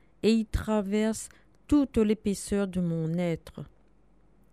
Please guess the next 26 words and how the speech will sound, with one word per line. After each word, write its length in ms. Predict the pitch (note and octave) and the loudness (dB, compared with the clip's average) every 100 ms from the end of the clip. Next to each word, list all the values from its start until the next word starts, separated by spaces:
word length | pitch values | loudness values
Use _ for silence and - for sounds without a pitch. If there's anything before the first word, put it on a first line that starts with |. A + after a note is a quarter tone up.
| _ - - _ - | _ -20 -20 _ -4
La 220 | F3 G#3+ | 4 4
vie 460 | A3 A#3 C4+ C4+ A#3+ | 4 2 4 4 4
n'est 180 | A3 G#3 | 4 2
pas 280 | - A#3 | 2 0
quelque 360 | A#3 G#3 F#3 G3+ | 2 -2 -2 -4
chose 360 | F3+ G#3+ G#3+ - | 0 2 2 0
qui 100 | F3+ | -8
se 160 | - | -6
donne 420 | F3+ G3 G3 G3 | -4 0 2 0
de 120 | F3 F3 | -2 -2
l'extérieur. 1000 | F3+ - - - E3+ E3+ E3+ E3+ E3 - _ _ _ _ _ _ _ | -4 -6 -12 -6 -4 -4 -4 -2 -4 -8 _ _ _ _ _ _ _
Elle 200 | - E3+ | -2 0
est 60 | F3+ | 0
déjà 440 | E3+ G#3 G3+ G3+ | 0 0 2 0
là, 200 | F3+ E3 D3+ _ _ _ _ _ _ _ - | 0 -4 -8 _ _ _ _ _ _ _ -2
mais 120 | F3 | 4
elle 180 | F#3+ G3 | 4 4
ne 80 | F#3+ | 2
peut 240 | F3+ F#3 | 0 -4
jaillir 640 | F3 - A3 G3+ F#3 G3+ A#3+ - _ _ - - - - | -2 0 0 0 -2 -4 -6 -10 _ _ -20 -20 -20 0
que 140 | C4 | 2
si 180 | B3+ G#3+ | 2 -4
quelqu'un 520 | - G#3 G#3 - A3+ - | -2 -2 -2 -2 -2 0
active 560 | F#3+ F#3+ - B3+ C4 A3+ | -2 -4 -8 -2 -2 -2
cette 320 | - G3+ - | -4 -6 -4
énergie 640 | F#3 F3+ F3 E3+ G3+ A3+ | -4 -2 -2 -4 -8 -10